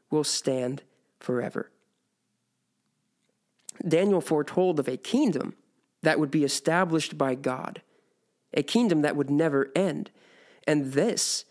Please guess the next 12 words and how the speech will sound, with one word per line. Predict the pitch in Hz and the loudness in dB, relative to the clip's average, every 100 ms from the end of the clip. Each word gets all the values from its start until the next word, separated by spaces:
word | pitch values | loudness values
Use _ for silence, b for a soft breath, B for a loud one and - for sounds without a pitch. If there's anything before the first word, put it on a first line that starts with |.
| _ | _
was | 147 147 - | 2 2 0
the | 110 | -2
hope | 147 135 | -2 -4
of | 131 | -4
the | 131 | -2
Israelites. | 131 95 78 - - - _ _ _ _ _ _ _ _ _ _ _ _ _ _ _ _ _ | -2 -4 -10 -12 -16 -18 _ _ _ _ _ _ _ _ _ _ _ _ _ _ _ _ _
In, | 165 156 | 2 2
in | 175 165 139 - _ _ - | 2 2 2 -4 _ _ -2
the | 147 | 0
second | - 240 165 - | 2 2 0 -2
dream, | 117 113 - _ _ _ _ _ _ _ - | -6 -8 -12 _ _ _ _ _ _ _ -2
Daniel, | 160 160 156 139 - | 0 2 2 0 -6